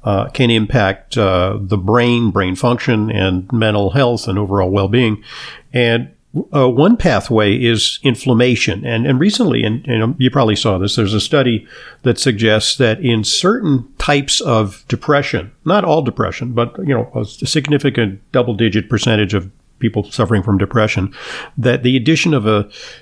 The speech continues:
non-steroidal anti-inflammatory drug, Celebrex, uh, can augment the benefits of, uh, drugs used for depression. So they're suggesting that inflammation in the brain plays a role, but can we achieve that, uh, via nutritional means?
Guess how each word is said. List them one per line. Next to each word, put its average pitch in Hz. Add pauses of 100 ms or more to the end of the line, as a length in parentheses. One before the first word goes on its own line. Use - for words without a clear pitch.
(160)
non-steroidal 139
anti-inflammatory 113
drug, 92
Celebrex, 107 (320)
uh, 113
can 143
augment 131
the 131
benefits 107
of, 98
uh, 95 (200)
drugs 104
used 98
for 113
depression. 101
So 123
they're 120
suggesting 143
that 113
inflammation 139
in -
the 113
brain 127
plays 107
a 117
role, 147
but 113
can 135
we 139 (320)
achieve 143
that, 139
uh, 131
via 131 (180)
nutritional 139
means? 95